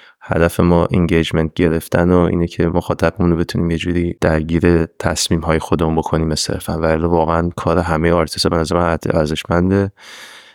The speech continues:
کسی که تو ایران داره با اون سختی ها کار می‌کنه، واقعاً باید بهش مدال افتخار رو داد. حالا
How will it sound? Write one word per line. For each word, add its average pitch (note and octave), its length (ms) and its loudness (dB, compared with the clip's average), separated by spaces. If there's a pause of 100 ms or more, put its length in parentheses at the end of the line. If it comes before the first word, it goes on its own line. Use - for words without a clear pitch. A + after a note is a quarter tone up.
(340)
کسی - 280 -2
که F2 140 0
تو - 160 -4
ایران E2+ 720 2 (600)
داره E2+ 220 2
با E2 160 0
اون E2+ 80 2
سختی - 440 -2
ها E2+ 140 0
کار D#2+ 300 -2
می‌کنه، E2+ 680 0 (280)
واقعاً E2 580 2
باید F2 280 -2
بهش F2+ 240 -4
مدال D#2+ 260 0
افتخار - 380 -4
رو E2 60 2
داد. - 180 -6
حالا E2 280 -6